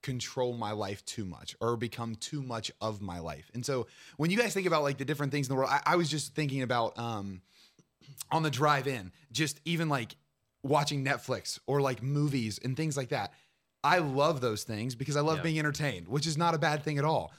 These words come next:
Speaker 1: But how do I, how do I engage those in such a way that I can still look different, right? But also not look so different that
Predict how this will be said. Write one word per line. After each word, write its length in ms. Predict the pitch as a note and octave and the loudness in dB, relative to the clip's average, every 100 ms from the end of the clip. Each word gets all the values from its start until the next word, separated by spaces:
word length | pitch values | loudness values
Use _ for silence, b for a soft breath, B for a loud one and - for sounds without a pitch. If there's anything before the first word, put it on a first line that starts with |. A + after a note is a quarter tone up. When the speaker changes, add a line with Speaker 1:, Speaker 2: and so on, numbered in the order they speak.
| B B | B B
Speaker 1:
But 100 | D3+ | 0
how 180 | C3+ F3+ | 4 4
do 120 | F3 | 4
I, 360 | D3+ C3 A#2+ - | 4 2 -2 -6
how 160 | - D#3+ | -2 2
do 120 | F3+ | 4
I 220 | C3+ C3 - | 4 2 -4
engage 560 | B2+ A#2 B2 C#3+ C#3 | -6 -4 -2 -2 -2
those 360 | A2 G2+ F#2+ F#2+ | -4 -2 -4 -4
in 160 | - A2+ | -6 -6
such 200 | - A#2 | -4 -4
a 40 | |
way 420 | A2 A2+ G2+ G#2 A2 b b | -2 0 0 -4 -8 b b
that 220 | - C3+ B2+ | -4 -2 0
I 140 | B2 | -2
can 180 | C#3 B2+ | -2 -4
still 340 | A2+ - D#3+ A#2 | -6 -2 -2 0
look 280 | G#2+ D3+ A2+ G2+ - | -2 -2 -4 -10 -4
different, 540 | D3 - G2 B2+ - - - | -4 -2 -6 -6 -8 -16 -4
right? 340 | A2+ B2 D#3 b b b | -2 0 -4 b b b
But 180 | A#2 D3+ | 0 0
also 460 | - C#3+ E3 - C#3 | 2 2 2 2 0
not 300 | C#3 C3+ C3+ | 2 0 0
look 240 | C3+ A#2+ - | -2 -4 -8
so 340 | - D3+ D3+ | -2 0 0
different 560 | A#2 A#2+ - A#2 - A2 | 0 -2 -2 -6 -6 -4
that 160 | A#2+ | -4